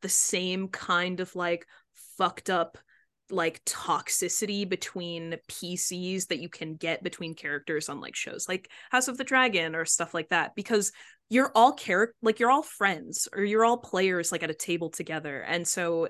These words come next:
at a certain point, there's, like, a level of, um, conflict that gets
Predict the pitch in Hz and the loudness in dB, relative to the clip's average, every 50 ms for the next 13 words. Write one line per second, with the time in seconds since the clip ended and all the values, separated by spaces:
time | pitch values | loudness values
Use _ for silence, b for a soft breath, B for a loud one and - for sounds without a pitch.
0 | - - - 160 180 - - 190 185 - - 180 175 165 160 - - 175 170 156 | -2 -4 -4 -2 -2 -2 -2 -2 -2 -4 -6 -6 -6 -8 -10 -10 -8 -8 -6 -6
1 | 147 - - - 160 160 - - 147 139 156 151 151 151 151 156 160 156 147 147 | -6 -6 -6 -6 -6 -4 -4 -6 -6 -8 -8 -6 -4 -4 -4 -4 -6 -6 -8 -8
2 | - - - 156 156 151 147 - - - - 156 165 160 156 160 160 B B B | -8 -6 -6 -6 -4 -6 -8 -10 -12 -10 -8 -6 -6 -6 -6 -10 -12 B B B
3 | B B B B _ - - - 277 294 277 - 240 208 196 185 - - - B | B B B B _ -2 2 4 4 4 4 4 2 4 4 2 0 -6 -16 B
4 | B B B B B _ 175 165 185 170 170 170 175 - - _ _ _ - - | B B B B B _ -2 0 2 2 4 4 2 0 -2 _ _ _ -16 -14
5 | 170 156 - - 185 185 185 - - - - - | -14 -6 -2 0 0 0 0 0 2 0 0 0